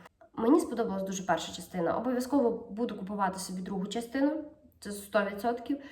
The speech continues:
Хоча, я думаю, ви бачили, що ціни зараз трошки в видавництва так, е,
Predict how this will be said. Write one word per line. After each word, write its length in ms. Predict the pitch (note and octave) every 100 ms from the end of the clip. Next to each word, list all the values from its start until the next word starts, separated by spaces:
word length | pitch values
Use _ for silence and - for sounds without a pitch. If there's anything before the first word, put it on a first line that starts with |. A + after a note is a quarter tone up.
| - -
Хоча, 440 | - G#3 - B3+
я 180 | C#4 B3
думаю, 240 | B3+ B3+
ви 80 | A3+
бачили, 380 | A3 F#3+ - F3+
що 200 | - F#3
ціни 340 | - E4 F4
зараз 260 | C#4+ B3 B3
трошки 400 | A#3+ A#3+ - A#3
в 80 | G3
видавництва 720 | G3+ G3+ G#3 - F#3+ F3+ D#3+
так, 260 | - - -
е, 200 | -